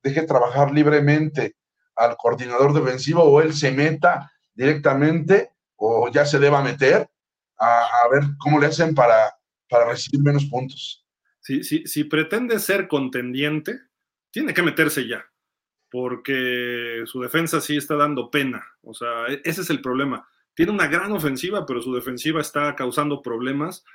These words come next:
Speaker 2: Entonces hay que meter mano ahí, tienes que ver qué sacas, qué se está haciendo mal, qué es, si ya no hay forma de corregirlo ahorita en la temporada,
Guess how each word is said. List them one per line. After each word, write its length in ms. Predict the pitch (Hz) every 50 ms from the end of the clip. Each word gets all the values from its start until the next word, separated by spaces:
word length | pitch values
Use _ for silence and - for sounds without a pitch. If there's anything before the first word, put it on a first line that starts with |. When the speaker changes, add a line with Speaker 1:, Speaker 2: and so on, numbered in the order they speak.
| _ _ _ _ _ _
Speaker 2:
Entonces 640 | - 120 120 117 139 151 156 143 165 156 - - -
hay 280 | - 123 135 147 147 143
que 380 | - 151 151 156 156 160 160 147
meter 340 | 131 117 - - 143 147
mano 460 | 156 165 151 139 143 151 156 156 143 127
ahí, 280 | 120 135 156 160 151
tienes 280 | 151 156 151 156 151 -
que 340 | - 147 147 156 156 151 143
ver 380 | 131 123 113 139 143 151 151 - _
qué 120 | - 151 151
sacas, 640 | - - 160 160 160 - 165 156 156 160 156 - _ - - _ _ _
qué 140 | - 156 147
se 120 | - -
está 180 | 151 147 - 156
haciendo 360 | 147 - 156 151 147 131 120
mal, 380 | 123 127 131 143 160 156 147 -
qué 160 | - 165 170
es, 160 | 170 - - - 135 127 -
si 380 | - - - - - 139 131 131
ya 140 | 165 190
no 160 | 202 202 196 196
hay 60 | 202
forma 340 | 196 - 190 185 185 180 147
de 140 | 123 117
corregirlo 480 | - 127 117 120 113 - 160 160 160 147
ahorita 280 | 127 127 143 139 - 147
en 60 | 131
la 100 | 113 113
temporada, 580 | - 110 110 - 117 117 120 131 147 196 208